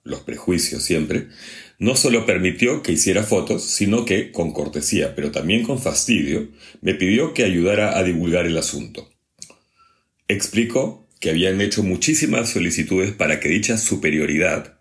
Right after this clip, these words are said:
casi metafísica, les prestase atención y ayuda. Necesitan esas camionetas para hacer su trabajo.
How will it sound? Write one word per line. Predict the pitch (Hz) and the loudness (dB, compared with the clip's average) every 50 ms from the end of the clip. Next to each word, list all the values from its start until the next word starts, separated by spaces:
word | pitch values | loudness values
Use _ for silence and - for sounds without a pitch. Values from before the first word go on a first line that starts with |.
| _ _ | _ _
casi | - - 78 - - 76 | -6 -4 -2 0 0 0
metafísica, | 78 73 76 - - - 113 107 - 113 - - 107 113 - - - - - - - - - | -2 -2 -4 -4 -2 0 0 0 0 0 -2 -2 -4 -4 -4 -12 -20 -20 -20 -20 -20 -10 -4
les | - 98 - | -2 -2 -2
prestase | - - 107 104 - 131 143 - 165 151 | 0 -2 -2 0 0 0 0 2 2 0
atención | 117 113 107 98 - - 113 110 104 101 | 2 0 0 2 2 2 2 2 2 2
y | 90 82 | 2 2
ayuda. | 101 98 92 - - - - - _ _ _ _ - - _ _ _ _ _ _ _ - | 2 2 0 0 -2 -4 -8 -14 _ _ _ _ -20 -20 _ _ _ _ _ _ _ -6
Necesitan | 98 92 - - 95 - - 202 180 - - 67 69 71 69 - - | -4 -2 0 2 2 2 2 2 2 0 -2 -4 -4 -6 -10 -10 -6
esas | 80 78 - - - | -6 -6 -6 -6 -4
camionetas | - - 73 69 67 71 73 71 - - | -4 -4 -2 -2 -4 -4 -6 -6 -8 -6
para | 65 65 65 | -6 -4 -4
hacer | 64 - - 65 - | -4 -4 -4 -4 -6
su | - - | -8 -10
trabajo. | - - 62 57 - - - - _ | -8 -8 -10 -8 -10 -12 -16 -20 _